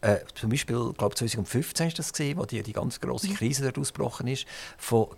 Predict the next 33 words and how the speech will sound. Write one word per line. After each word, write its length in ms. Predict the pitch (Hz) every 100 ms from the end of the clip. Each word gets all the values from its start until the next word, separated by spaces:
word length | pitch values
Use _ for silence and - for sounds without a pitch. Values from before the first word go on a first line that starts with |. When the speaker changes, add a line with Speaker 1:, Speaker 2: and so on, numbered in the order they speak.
| -
Speaker 1:
Griechenland 760 | 107 107 104 110 98 107 - - - -
berichtet. 680 | 95 95 - - - - - - - - - -
Wie 280 | 117 - 117
ist, 240 | 110 -
wie 60 | 110
ist 100 | 110
das 120 | -
gewesen, 140 | - 101
wo 40 |
du 100 | 107
dorthin 400 | 104 95 92 110
bist, 360 | 113 110 - - - -
über 140 | 110 98
längere 400 | 104 110 117 123
Zeit? 420 | - 120 - -
Ist 180 | - -
dir 60 | 110
das 320 | 120 - -
für 140 | - -
dich 200 | 113 120
ein 200 | - -
Heimkommen 420 | 85 117 - 156
gewesen 200 | 185 -
auf 100 | 160
eine 120 | 175 165
Art? 400 | 214 - - - - - - - -
Oder 220 | 120 120
ist 180 | - 110
das 100 | 131
für 100 | -
dich 280 | - 131 -
auch 260 | 104 143 - -
eigentlich, 320 | 113 165 156